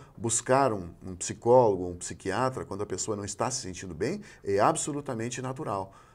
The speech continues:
né? Se nós estamos com a perna quebrada, vamos procurar um ortopedista, né? Se nós estamos emocionalmente abalados, nós precisamos buscar ajuda. O C V V vem preencher esse espaço porque está vinte e quatro horas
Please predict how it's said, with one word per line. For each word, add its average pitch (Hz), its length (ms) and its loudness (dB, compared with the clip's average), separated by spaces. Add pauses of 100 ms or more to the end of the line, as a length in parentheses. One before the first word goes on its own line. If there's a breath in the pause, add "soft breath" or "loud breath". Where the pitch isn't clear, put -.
né? 90 160 -6
Se 92 120 -6
nós 98 160 -2
estamos 104 280 -6
com 101 100 -12
a 95 60 -6
perna 95 240 -4
quebrada, 110 460 2
vamos 175 200 -2
procurar 127 380 -2
um 123 60 -2
ortopedista, 113 720 -4
né? 87 100 -12 (300 loud breath)
Se - 100 -12
nós 113 160 2
estamos 135 400 -4 (260)
emocionalmente 139 840 2
abalados, 107 540 0
nós 131 160 -6
precisamos 180 560 -6 (240)
buscar 98 280 -4
ajuda. - 380 -8 (460 loud breath)
O 104 60 -6
C 143 180 6
V 143 140 4
V 165 140 4
vem 196 160 4
preencher 175 560 2
esse 135 180 -4
espaço 139 560 -2
porque 113 200 -10
está 135 220 -2
vinte 190 160 -4
e - 40 -16
quatro 160 280 -4
horas 135 400 0